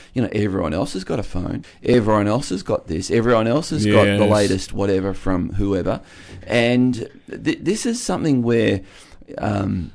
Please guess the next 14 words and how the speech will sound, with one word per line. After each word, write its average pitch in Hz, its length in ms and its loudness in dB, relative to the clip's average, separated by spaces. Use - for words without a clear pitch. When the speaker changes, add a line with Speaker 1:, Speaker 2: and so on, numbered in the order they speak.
Speaker 1:
we, 110 200 -2
we 185 120 4
as 147 120 -2
parents - 460 2
are, 101 440 -2
are 98 200 -2
really 123 720 0
fighting 160 640 -4
against 104 360 -4
a - 60 -8
culture 85 680 -6
that 120 180 2
wants 127 400 0
to 95 480 0